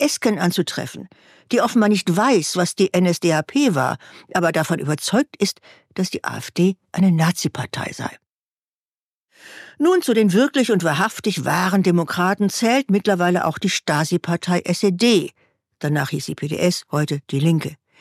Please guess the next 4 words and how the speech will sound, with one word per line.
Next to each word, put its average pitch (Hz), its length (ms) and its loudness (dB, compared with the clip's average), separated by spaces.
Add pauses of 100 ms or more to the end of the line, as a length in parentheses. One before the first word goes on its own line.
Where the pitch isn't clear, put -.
(400)
Deren 220 280 2
Vertreter 269 440 0
jedenfalls 233 680 -2
unterzeichneten 180 1000 0